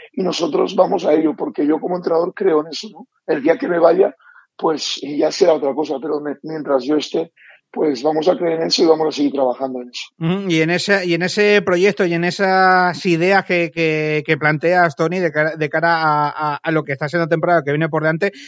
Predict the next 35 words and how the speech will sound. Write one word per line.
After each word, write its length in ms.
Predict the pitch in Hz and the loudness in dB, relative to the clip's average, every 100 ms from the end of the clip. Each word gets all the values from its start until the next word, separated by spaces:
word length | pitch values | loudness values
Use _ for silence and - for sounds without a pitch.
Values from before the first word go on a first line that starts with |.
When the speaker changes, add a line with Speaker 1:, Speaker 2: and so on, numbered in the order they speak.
| - - | -20 -2
Speaker 2:
pues 160 | 165 | 0
bueno, 260 | 156 196 208 | 2 4 2
eh, 160 | 160 160 | 0 -2
también 400 | 147 156 170 202 | 0 0 0 0
el, 420 | 202 190 185 185 | 2 4 2 2
el, 380 | 170 175 170 165 | 2 2 4 0
el 320 | 175 175 170 - | -2 0 0 -4
agravante 680 | 165 165 165 165 202 233 226 | -4 -2 0 2 2 4 2
en 80 | |
el 120 | 214 202 | 2 0
sentido 340 | 202 190 220 | -2 0 2
de 100 | 208 | 4
decir 280 | 196 175 220 | 2 2 0
de, 100 | 190 | 0
bueno, 240 | 208 196 | 0 0
pues, 240 | 170 143 - _ - 131 | -2 -2 -6 _ -16 -4
eh, 320 | 165 160 160 | -2 0 2
de, 340 | 160 160 160 | 2 2 2
de 140 | 160 160 | 2 0
ser 160 | 180 | 0
un 100 | 196 | -2
equipo 320 | 196 202 185 170 | -2 -2 -2 -2
que, 180 | 156 | -2
bueno, 200 | 147 196 180 | -2 -4 -6
pues 140 | 123 123 131 143 | -10 -12 -10 -10
el 140 | 147 151 | -4 -2
año 160 | 165 | 0
pasado, 920 | 165 151 165 160 160 160 160 160 160 | 0 0 0 0 0 2 2 0 0
eh, 160 | 160 156 | -2 -4
estando 240 | 147 165 | -4 -2
en 80 | 160 | 0
Asobal, 540 | 156 170 165 202 208 196 | -2 0 2 4 2 2
de, 260 | 180 170 | 0 0
de 220 | 160 160 | 0 2
haber, 420 | 160 160 170 170 | 2 4 4 2